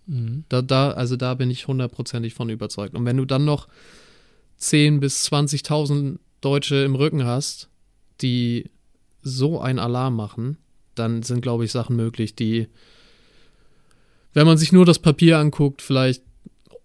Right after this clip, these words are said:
Speaker 2: eigentlich undenkbar sind. Und da, also da bin ich wirklich hundert Prozent von überzeugt. Da,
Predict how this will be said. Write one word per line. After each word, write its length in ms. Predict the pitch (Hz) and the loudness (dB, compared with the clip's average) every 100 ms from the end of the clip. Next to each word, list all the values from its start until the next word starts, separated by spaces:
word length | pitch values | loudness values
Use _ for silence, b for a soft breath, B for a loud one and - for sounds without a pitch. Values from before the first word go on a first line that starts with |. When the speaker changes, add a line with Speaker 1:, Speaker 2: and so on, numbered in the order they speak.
| _ | _
Speaker 2:
eigentlich 340 | 127 127 120 | 0 2 0
undenkbar 420 | 117 113 110 101 | -2 -2 -4 -6
sind. 320 | 104 - 110 - - - - | -8 -10 -14 -18 -20 -20 -10
Und 200 | 110 107 | -8 -4
da, 320 | 113 113 110 - - - | -4 -2 -4 -8 -20 -6
also 220 | 131 131 | -2 2
da 180 | 131 143 | 4 4
bin 160 | 143 131 | 4 4
ich 160 | 123 | 2
wirklich 480 | 135 123 113 - - - | 0 -2 -2 -6 -14 -4
hundert 280 | 139 135 120 | 0 0 0
Prozent 360 | 127 - 120 | -6 -4 -4
von 120 | - 113 | -4 -6
überzeugt. 600 | 113 113 - 120 113 117 | -6 -6 -4 -4 -4 -4
Da, 460 | 110 107 107 113 | -2 -2 -6 -8